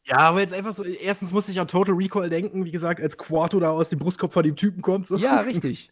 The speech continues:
Speaker 2: genau.
Speaker 1: Ich hab ja auch auch nur die ganze Zeit drauf gewartet, dass Gabriel sagt, "Öffnen Sie Ihren Geist."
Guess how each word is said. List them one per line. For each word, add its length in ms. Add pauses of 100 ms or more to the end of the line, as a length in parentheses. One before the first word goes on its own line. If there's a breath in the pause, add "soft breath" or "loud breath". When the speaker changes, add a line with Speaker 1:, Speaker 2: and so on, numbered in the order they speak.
Speaker 2:
genau. 420 (100)
Speaker 1:
Ich 60
hab 80
ja 80
auch 100 (260)
auch 100
nur 100
die 80
ganze 200
Zeit 140
drauf 160
gewartet, 340
dass 100
Gabriel 240
sagt, 200
"Öffnen 380
Sie 80
Ihren 240
Geist." 640